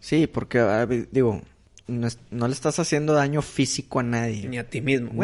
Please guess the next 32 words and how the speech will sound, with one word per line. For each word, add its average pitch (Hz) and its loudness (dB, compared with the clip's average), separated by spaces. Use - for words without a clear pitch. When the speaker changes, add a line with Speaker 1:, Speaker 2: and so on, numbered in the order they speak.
Speaker 2:
Bueno, 110 -8
Speaker 1:
ni 123 4
a 107 0
ti. 175 4
Speaker 2:
sí, - -4
güey. - -12
Speaker 1:
Eh, 104 0
mira. 151 4
Speaker 2:
Hay 170 8
extremos 170 2
en 160 0
que 117 -4
sí, 156 -4
pero 113 0
muy 117 -2
raro. 104 -8
Speaker 1:
Vaya, 139 6
yo 143 4
creo 170 -8
que 185 2
lo, 156 4
las 131 2
consecuencias 135 0
Speaker 2:
Ujú, 165 -10
pérdida 123 -6
de 117 -4
dinero 165 -2
y 131 -2
de 120 0
trabajo. - -12
Speaker 1:
de 123 -2
trabajo 160 2